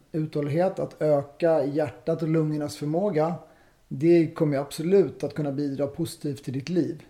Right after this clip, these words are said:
Livet kommer bli enklare, eh, att hantera. Men att också, men att öka din styrka på samma sätt kommer ju framför-, också göra ditt liv mycket, mycket enklare. Att om du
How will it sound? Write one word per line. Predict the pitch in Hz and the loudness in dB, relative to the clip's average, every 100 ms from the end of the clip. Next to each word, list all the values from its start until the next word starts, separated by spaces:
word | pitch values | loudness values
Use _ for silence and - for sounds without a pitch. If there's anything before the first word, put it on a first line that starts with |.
| _ _ | _ _
Livet | 165 165 147 - | 2 2 2 0
kommer | 147 | -2
bli | 143 160 | -2 -2
enklare, | 139 127 151 143 127 110 _ _ | -4 -6 -2 -2 -4 -10 _ _
eh, | 135 127 135 143 196 | -10 -10 -10 -10 -8
att | 151 | -8
hantera. | 143 135 156 143 135 - _ _ _ _ _ _ | -8 -4 -2 -2 -6 -14 _ _ _ _ _ _
Men | - 147 | -8 -4
att | 147 147 | -2 -2
också, | 160 156 - 147 - | -2 -4 -4 -4 -2
men | 151 151 | -4 -2
att | 151 | 0
öka | 147 147 | 0 -2
din | 151 | -6
styrka | - 165 147 143 220 | -4 -2 -2 -2 -4
på | - | -4
samma | - 147 139 | -4 -4 -4
sätt | 143 - - - - - - _ - | -6 -6 -8 -12 -20 -20 -20 _ -10
kommer | 151 143 | -6 -6
ju | |
framför-, | 131 143 127 214 | -6 -8 -8 -8
också | 185 - 220 | -8 -4 0
göra | 190 | 0
ditt | 143 139 | 0 -4
liv | 139 139 135 - | -4 -6 -8 -12
mycket, | 151 - | -10 -8
mycket | 139 139 | -8 -6
enklare. | 135 139 131 127 135 - _ _ _ _ _ | -8 -8 -10 -10 -12 -16 _ _ _ _ _
Att | 143 135 - - - _ _ _ | -4 -4 -8 -20 -20 _ _ _
om | 139 139 | -6 -2
du | 147 165 175 165 | 0 2 2 -2